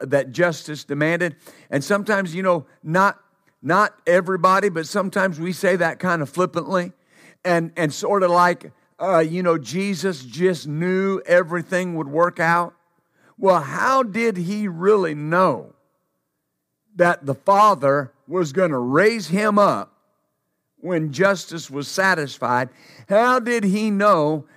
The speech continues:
that he was gonna be three days and three nights in the belly of the earth and the Lord was gonna raise him up? Because he knew how much the Father loved him. That's why. And that produced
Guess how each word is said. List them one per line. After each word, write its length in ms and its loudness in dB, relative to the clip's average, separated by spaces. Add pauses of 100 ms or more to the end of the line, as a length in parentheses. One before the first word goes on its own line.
that 200 4
he 180 -2
was 160 -4
gonna 240 -2
be 140 -4
three 320 -4
days 360 2
and 160 -8
three 220 -2
nights 380 0
in 100 -6
the 80 -4
belly 300 0
of 140 -4
the 100 0
earth 260 0 (180)
and 240 0
the 100 0
Lord 340 2
was 180 -6
gonna 240 0
raise 320 0
him 100 -4
up? 200 0
Because 460 0
he 120 -4
knew 720 0 (380)
how 240 2
much 680 0 (160)
the 220 0
Father 840 0 (180)
loved 500 2
him. 260 -6 (1900)
That's 220 0
why. 340 2 (1600)
And 280 2
that 340 4
produced 600 -2